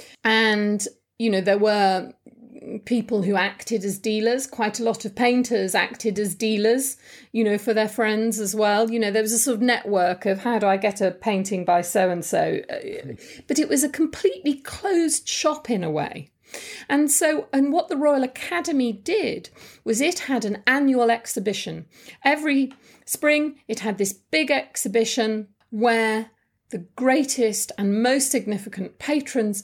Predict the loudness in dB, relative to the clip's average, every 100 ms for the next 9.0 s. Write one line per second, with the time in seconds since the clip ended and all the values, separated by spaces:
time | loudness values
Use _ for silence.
0 | -2 0 0 0 -4 -2 -4 -8 -6 0
1 | 2 2 -2 -12 _ -8 -4 0 2 2
2 | 2 0 -4 -20 -2 0 0 -4 -18 -12
3 | -2 2 4 4 2 -2 -12 -6 -2 0
4 | 0 0 -2 -2 -2 -6 0 2 4 4
5 | 2 0 0 -2 -4 -2 0 0 0 -2
6 | -6 -4 -6 -4 -6 -6 -6 -4 -4 -6
7 | -8 -14 -10 0 2 2 0 -2 2 2
8 | 2 2 2 2 0 2 2 0 -4 -8